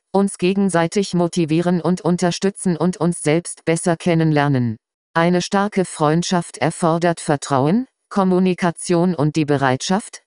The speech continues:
füreinander da zu sein. Somit ist Freundschaft gleich gemeinsame Interessen. Freundschaften bilden sich oft um gemeinsame Interessen und Aktivitäten herum. Vertrauen, Freundschaft erfordert Vertrauen in die Person,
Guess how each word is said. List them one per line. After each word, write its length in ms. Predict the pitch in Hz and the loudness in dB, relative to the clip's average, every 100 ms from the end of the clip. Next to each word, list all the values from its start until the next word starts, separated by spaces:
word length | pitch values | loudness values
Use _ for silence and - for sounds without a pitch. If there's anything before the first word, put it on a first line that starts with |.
| _ | _
füreinander 800 | - 196 190 185 190 180 180 175 | -4 -2 0 2 2 2 2 2
da 220 | 165 160 | 2 0
zu 160 | - 160 | -2 0
sein. 420 | 135 123 120 110 _ _ _ - | 0 2 0 -4 _ _ _ -4
Somit 380 | 175 185 185 - | 0 2 0 -2
ist 220 | 180 - | -6 -6
Freundschaft 760 | - 165 185 214 175 160 - | -2 0 2 0 -2 -2 -4
gleich 480 | - 139 127 120 - _ _ _ - | 0 0 0 -6 -14 _ _ _ -4
gemeinsame 760 | 180 170 170 208 190 185 180 160 | 0 2 2 2 2 2 2 2
Interessen. 680 | 147 165 139 139 202 240 - _ | 0 0 0 0 0 -2 -4 _
Freundschaften 880 | - - 170 190 - 220 - 208 175 | -10 -2 0 0 0 -4 -2 -2 2
bilden 340 | 170 180 196 | 2 2 0
sich 280 | 190 190 185 | 0 -2 -4
oft 260 | 170 - | -4 -4
um 140 | 165 160 | -2 0
gemeinsame 760 | 165 156 147 170 160 156 165 | 2 2 2 2 2 2 0
Interessen 640 | 151 160 180 160 170 185 160 | 0 0 0 0 0 -2 0
und 260 | 175 - | -2 -2
Aktivitäten 800 | 156 - 170 156 175 170 160 160 | -4 -4 -2 -2 0 0 0 0
herum. 460 | 160 165 160 139 113 - _ _ - | 0 0 2 0 -2 -6 _ _ -12
Vertrauen, 680 | - 151 - 147 170 196 262 _ - | -4 -2 0 0 2 0 -2 _ -20
Freundschaft 720 | - 175 170 202 220 214 - | -4 0 0 0 -2 -4 -4
erfordert 640 | 131 170 175 160 170 170 | -4 -2 0 0 0 -2
Vertrauen 580 | - 170 - 147 147 165 | 0 -2 0 0 2 2
in 160 | 143 147 | 2 2
die 140 | 135 | 0
Person, 480 | 147 139 139 180 | 0 0 2 2